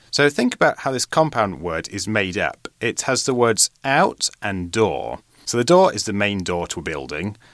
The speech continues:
So outdoor literally means anything that's out of the door. It's a synonym for outside. In the article, outdoor is used as an adjective,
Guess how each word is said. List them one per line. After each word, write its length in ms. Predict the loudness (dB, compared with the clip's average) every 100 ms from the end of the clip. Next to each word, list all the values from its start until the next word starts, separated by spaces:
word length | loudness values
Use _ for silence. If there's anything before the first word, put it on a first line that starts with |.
| _
So 160 | -2 0 2
outdoor 640 | 0 0 -6 -6 -4 -6
literally 440 | -2 -2 -2 0 0
means 420 | 0 -2 -2 -2 0
anything 460 | 0 0 -2 -2
that's 180 | -2 -4 -2
out 340 | 0 0 0 -4 -6
of 160 | -8
the 100 | -8
door. 420 | -2 -2 -2 -8 -14 _ _
It's 160 | -2 2
a 60 |
synonym 440 | 4 4 2 0 0
for 140 | -4 -2
outside. 840 | -2 0 2 4 2 -2 -6 -10 _ _ 0
In 100 | 4
the 80 |
article, 420 | 6 4 0 -4 0
outdoor 520 | 2 2 0 -2 0
is 160 | -4 -4
used 200 | -4 -6
as 100 | 0
an 80 |
adjective, 720 | 0 0 -4 -10 -12 -14 -12